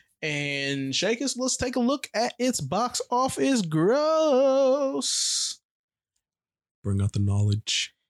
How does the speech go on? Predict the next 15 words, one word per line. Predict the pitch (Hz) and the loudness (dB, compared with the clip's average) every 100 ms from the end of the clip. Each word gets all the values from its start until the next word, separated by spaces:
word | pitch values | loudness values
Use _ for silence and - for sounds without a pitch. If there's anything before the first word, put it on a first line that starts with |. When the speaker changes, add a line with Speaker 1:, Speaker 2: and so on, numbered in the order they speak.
| _ _ | _ _
Speaker 1:
So, | - 202 147 117 - | -2 0 0 -2 -6
budget | 131 156 196 185 190 | -4 0 2 0 0
of | 185 185 180 160 143 | 2 2 2 2 0
forty-five | - 196 196 185 190 190 196 190 | 0 2 2 2 2 4 2 2
to | 165 | 0
fifty-five | 151 185 185 185 185 180 | 0 0 0 2 2 2
million | 196 208 196 | 4 4 4
is | 131 127 | 2 0
box | 131 170 262 - | -2 -2 -2 -2
office | 135 135 135 135 - - _ _ - | -2 0 -2 -2 -6 -12 _ _ -6
thirty-four | 104 120 135 127 | -2 -2 -2 -2
point | 147 139 | 0 0
one | 135 151 156 | 0 2 2
million. | 139 151 156 147 131 131 131 131 135 135 135 135 | 2 2 2 2 2 2 4 4 2 2 2 2
Speaker 2:
Ooh. | 131 113 135 117 98 85 | 2 2 2 2 2 2